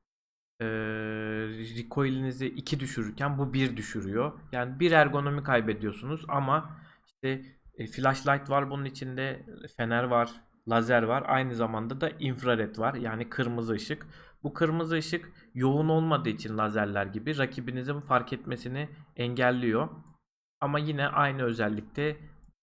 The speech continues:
nişan almadan stabil bir sprey atabiliyorsunuz. Yayınlarda bana en çok sorulan sorulardan birisi de bu zaten.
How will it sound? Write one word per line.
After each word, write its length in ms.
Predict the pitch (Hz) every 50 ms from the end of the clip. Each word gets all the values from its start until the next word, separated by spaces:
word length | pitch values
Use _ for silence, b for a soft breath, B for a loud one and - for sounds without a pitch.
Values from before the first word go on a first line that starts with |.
| _
nişan 400 | - - - 139 127 - 143 135
almadan 420 | 131 127 120 110 107 104 110 127 131
stabil 420 | - - - 127 113 120 117 113
bir 60 | 113
sprey 320 | - - - - - 147 147
atabiliyorsunuz. 800 | - 135 - - 123 113 117 110 107 104 104 - 110 120 131 131
Yayınlarda 580 | 127 127 127 131 131 131 127 127 123 135 127
bana 200 | 127 127 127 131
en 120 | 135 131 131
çok 200 | - 131 120 -
sorulan 380 | - 135 120 117 113 113 113
sorulardan 640 | 113 - 135 127 120 117 110 104 98 87 104 98 101 110
birisi 280 | 117 107 - - 120
de 160 | 123 135 135
bu 80 | 131 127
zaten. 460 | 117 110 101 95 - 117 123 156 156